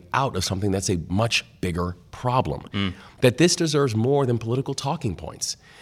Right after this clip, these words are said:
Speaker 1: And so let's, let's, let's get rid of the politicization of this issue, uh, and the, and the quote breaks. And let's say, what is it going to take to actually create safer communities for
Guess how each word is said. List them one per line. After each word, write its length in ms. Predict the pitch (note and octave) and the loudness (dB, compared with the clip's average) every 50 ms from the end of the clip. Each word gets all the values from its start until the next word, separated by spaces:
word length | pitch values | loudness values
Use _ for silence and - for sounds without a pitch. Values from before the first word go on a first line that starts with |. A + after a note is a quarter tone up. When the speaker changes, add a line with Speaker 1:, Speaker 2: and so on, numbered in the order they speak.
| - - - | -16 -2 0
Speaker 1:
And 100 | A#2+ B2 | 0 2
so 160 | - C#3 B2+ | 4 4 4
let's, 420 | B2 A#2+ C#3 D#3 E3+ - - - | 4 4 4 4 4 2 -2 -2
let's, 380 | G#2 C3 D#3+ D#3+ - - - - - | 0 2 2 2 0 -4 -4 -2 -2
let's 220 | A2+ A#2 - - | -2 -2 -2 -2
get 220 | G#2 G#2+ C#3+ E3 - | 2 2 2 2 2
rid 220 | - B2+ C3 C3+ | 2 2 2 4
of 120 | C3 A2+ F#2+ | 4 4 4
the 160 | G#2 G#2 G2 | 4 4 4
politicization 960 | - - - G#2+ A2+ A#2 G#2+ G#2+ F#2 D#2+ F#2 G2 A2+ A#2 - - C#2+ C#2 D#2+ - - - - - - - - - | 2 0 2 2 4 4 2 0 0 2 4 4 4 4 4 2 -2 -4 -8 -14 -18 -20 -20 -20 -20 -10 0 4
of 160 | G2+ F#2+ E2+ | 4 4 6
this 220 | F#2 F#2 - - | 4 2 4 4
issue, 380 | A#2 B2 - - - - - - - - - - - - - - | 4 4 4 2 0 -2 -6 -10 -14 -18 -20 -20 -20 -20 -2 2
uh, 320 | F2+ F#2+ F#2+ F#2 F#2 F2 - - | 6 6 6 6 6 4 2 2
and 160 | G#2+ G#2+ G#2 | 4 4 4
the, 100 | - - | 4 4
and 100 | G2+ G#2 | 4 2
the 40 | G2 - | 2 2
quote 380 | - - - C3+ E3 - - | -2 -2 -2 0 0 0 0
breaks. 360 | - C#2 - - - - - - - - - - - - | -2 -4 -4 -2 -2 -4 -4 -4 -8 -16 -20 -10 -2 2
And 140 | A2+ A2+ B2+ | 4 6 6
let's 160 | D#3 E3 - | 6 4 4
say, 220 | - - A#2 G#2 | 2 4 4 4
what 260 | G2 F2+ F#2 A2 D3 | 2 2 2 2 2
is 100 | F3+ F#3+ F#3+ | 2 2 0
it 100 | D#3 - | 0 2
going 240 | B2 A2 A2+ A2 G#2 | 2 4 4 4 2
to 60 | F#2+ | 0
take 280 | - - A2 F#2+ F2+ - | -2 -2 -2 -2 -2 -2
to 120 | - - | -2 0
actually 300 | F#2+ G2+ G2+ - - F#2 | 0 0 0 0 0 0
create 360 | - - G2+ G2 F#2 F#2 - | 0 2 2 4 4 4 2
safer 480 | - - - A2+ A#2 C3 C3 - C3 A#2 | 2 2 4 4 4 2 2 0 -2 -2
communities 680 | - - G2+ F#2 F#2 F#2+ F#2 E2 E2 D#2 D2 C#2+ - - - - - | -2 -2 0 2 4 4 4 4 2 0 -2 -4 -6 -10 -14 -20 -6
for 180 | - - G#2 | 0 0 0